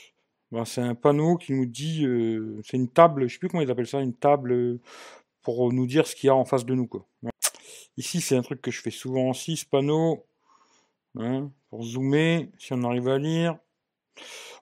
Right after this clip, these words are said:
On arrive à lire, mais peut-être j'ai un peu bougé, je sais pas, on va voir avec le zoom fois deux. Tout de suite, zoom fois deux, c'est beaucoup mieux.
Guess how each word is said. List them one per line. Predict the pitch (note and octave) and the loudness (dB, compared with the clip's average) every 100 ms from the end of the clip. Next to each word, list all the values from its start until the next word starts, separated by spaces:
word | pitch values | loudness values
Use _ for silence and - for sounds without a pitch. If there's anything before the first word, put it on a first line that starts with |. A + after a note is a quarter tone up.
| - | -4
On | A2+ | 0
arrive | D3 D#3+ | 4 6
à | D#3+ | 6
lire, | G#3 A3 | 6 4
mais | G#3+ A3 A3 A3 A3 A3 G#3+ | 4 6 4 4 4 4 2
peut-être | - F#3+ G3+ | 0 -2 0
j'ai | G3 | 2
un | F#3+ | 2
peu | F3+ G3+ | 2 0
bougé, | F3 E3 C#3+ F3 | 0 0 0 0
je | D#3 | -2
sais | - B2+ | -4 -2
pas, | C3 | 0
on | D#3+ D#3+ | 2 2
va | |
voir | C3+ C3+ | 4 2
avec | C3 C3 | 2 0
le | B2+ | 2
zoom | B2 D#3 C#3 | 0 -2 -4
fois | - A#2 | -2 -2
deux. | A2+ C3 F#3 G#3 - _ _ _ _ _ _ - - A#4 - _ _ _ _ _ _ _ _ _ _ _ _ _ _ _ _ _ _ _ _ | 0 2 2 2 -4 _ _ _ _ _ _ -20 -20 -20 -20 _ _ _ _ _ _ _ _ _ _ _ _ _ _ _ _ _ _ _ _
Tout | A2+ | -18
de | - | -6
suite, | D#3+ E3 | -6 -6
zoom | C3+ C3 | -6 -4
fois | - A#2 | -2 -2
deux, | C#3+ E3 - | 0 -2 -4
c'est | - - - F#3+ | -16 -14 -4 -2
beaucoup | D#3+ C#3+ C3+ | -2 -4 -4
mieux. | B2+ F#2 | -4 -6